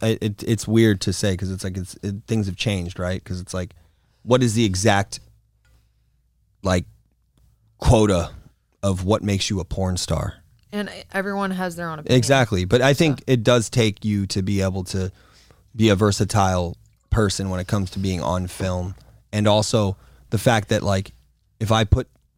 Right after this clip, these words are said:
Speaker 1: if I put a female on a box cover, she should sell the shit out of that movie. If you, if, if that person isn't doing that, then they, they can't be considered a porn star because they're not selling it.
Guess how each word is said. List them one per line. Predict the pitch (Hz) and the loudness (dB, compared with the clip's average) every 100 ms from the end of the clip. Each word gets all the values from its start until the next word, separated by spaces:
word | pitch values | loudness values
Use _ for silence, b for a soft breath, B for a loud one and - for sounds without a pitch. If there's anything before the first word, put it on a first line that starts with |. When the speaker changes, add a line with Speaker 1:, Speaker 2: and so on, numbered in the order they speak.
| _ _ _ - | _ _ _ -6
Speaker 1:
if | 107 | 0
I | 123 131 | 2 2
put | - 131 | 4 4
a | |
female | 104 123 113 104 | 4 2 2 2
on | 95 | 0
a | 92 | 0
box | 95 98 - | 0 0 0
cover, | 117 117 127 - b b b | 0 2 0 -4 b b b
she | - 117 | -2 0
should | 117 98 | 0 0
sell | 107 | 0
the | 95 | 0
shit | - 104 | 0 0
out | 90 | 0
of | |
that | 90 85 | -2 -4
movie. | 90 82 73 - _ _ _ _ _ _ _ _ - | -4 -6 -10 -14 _ _ _ _ _ _ _ _ -4
If | 101 | 2
you, | 113 120 - | 4 2 2
if, | 110 101 | -2 0
if | - 98 | -2 0
that | 113 110 | 2 4
person | 123 110 | 2 2
isn't | 113 107 95 | 0 0 2
doing | 104 113 | 2 4
that, | 127 127 | 4 2
then | 113 98 95 90 | 0 -2 -2 -4
they, | 95 71 | -4 -4
they | 95 98 | -4 0
can't | 123 117 | 2 2
be | 107 | 0
considered | 95 92 92 | -2 -2 -2
a | 90 | -2
porn | 92 92 | -4 -2
star | 98 101 | -2 -2
because | 101 92 | -2 -2
they're | 92 | 0
not | 92 - | -2 -2
selling | 110 107 87 | -2 0 -2
it. | 71 | -6